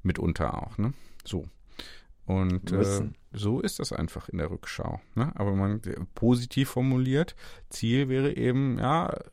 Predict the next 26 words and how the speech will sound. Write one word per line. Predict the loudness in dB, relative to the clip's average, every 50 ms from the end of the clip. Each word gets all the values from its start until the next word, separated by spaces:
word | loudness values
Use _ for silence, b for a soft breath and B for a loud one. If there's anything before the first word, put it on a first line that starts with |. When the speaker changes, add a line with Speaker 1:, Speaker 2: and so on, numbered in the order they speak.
| -20 -20 -20 -16 -12 -8
Speaker 1:
jede | -6 -2 2 6 6 8 8 6 6
Woche | 6 4 4 4 0 0
zweimal, | -2 -2 0 2 2 4 2 2 2 2 2 2 2 0 -2 -4
eher | -2 2 4 4 4
dreimal | 4 4 6 6 6 6 4 4 2 0 -2 -4
fahren, | -10 -10 -8 -6 -6 -6 -10 -12 -16 -20 -20 -18 -16 -10
ne? | -8 -8 -8 -8 -12 -16 -20 -20 -20 -20 -20 -20 B B B B B B B B B B B
Und | B 0 2 4
jetzt | 4 2 4 6
nicht | 4 6 6 6
nur, | 6 8 8 8 6 4 B B B B B B 2
also | 4 6 6
nicht | 8 8 6 6 6
nur | 4 4 4
das | 4 2 2
eine | 4 4 6 6 6
Mal | 6 6 4
am | 4 2 2
Wochenende. | 2 2 2 0 -4 -2 0 0 0 0 -2
Das | -4 -4 -6 -6 -10
finde | -10 -6 -6 -4 -4
ich | -4 -6
jetzt | -8 -8 -6
so | -4
ein | -4 -2
bisschen, | -2 -4 -6 -4 -4 -2 -2 -2 -2 -4